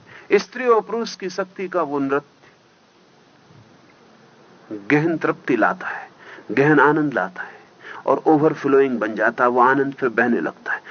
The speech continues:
और फिर उस नृत्य से वो सारा आनंद चारों ओर, जग जग के कण कण तक व्याप्त हो जाता है। कृष्ण जिस चांद के नीचे नाचे हैं,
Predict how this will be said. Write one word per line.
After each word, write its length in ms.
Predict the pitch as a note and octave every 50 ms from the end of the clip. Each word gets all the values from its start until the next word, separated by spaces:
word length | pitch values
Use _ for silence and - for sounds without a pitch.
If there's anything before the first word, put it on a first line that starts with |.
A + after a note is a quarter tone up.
| - - - -
और 120 | - B2
फिर 160 | A#2+ - C#3 C3
उस 200 | A#2 - - A#2+
नृत्य 320 | A#2 B2 C3 C3 - B2+
से 160 | - - B2+
वो 160 | A2+ A2 A2+
सारा 320 | A#2 - B2+ A#2 A#2 A#2+ A#2
आनंद 500 | - - A#2 A#2 A2+ A2+ A2+ A#2 A2+ - - - - - - - - _ _ -
चारों 360 | - D3+ C#3+ D3 D3+ D#3 D3+
ओर, 280 | C#3+ C#3+ C3+ C3 B2 A2+ G2 F#2+
जग 220 | A#2 C3+ C#3 C#3
जग 240 | B2+ C3+ C3+ B2+ A#2 - _ _ _ _ - - - - - - _ _ _ _ _ _ -
के 80 | - - - -
कण 200 | C#3 C#3+ D3 D3
कण 200 | C#3 D3 C#3+ C#3+
तक 220 | C3 - C3+ B2 - -
व्याप्त 480 | G#2+ G2+ G#2+ A#2 A#2 A#2 - - - -
हो 120 | F2+ F2+
जाता 340 | F#2 F#2 F2+ - - - -
है। 180 | - - - - - - - - - - - - - _ _ _ _ _ _ _ _ _ _ _ _ _ _ _ _ _ _ _ _ _ _ _ _ _ _ - - _ _ _ _ F#3+ - _ _ _ _ _ _ _ _ _ _ _ _ _ _ _ _ _ _ _ - - - D#3 - - - _ _ _ _ - - - - - - - - - - -
कृष्ण 340 | F#3 G3 G#3 G3+ A3 A3+ G3
जिस 260 | F3+ F#3 F3+ F3+ -
चांद 320 | - E3 D3 D3 D3+ D3+ D3
के 140 | - D3+ C#3+
नीचे 340 | C#3 C3+ B2+ A#2+ - B2+
नाचे 400 | A#2 A#2 G#2 A2 A2 - - G#2+
हैं, 340 | G#2+ A#2 A#2 A#2 - - -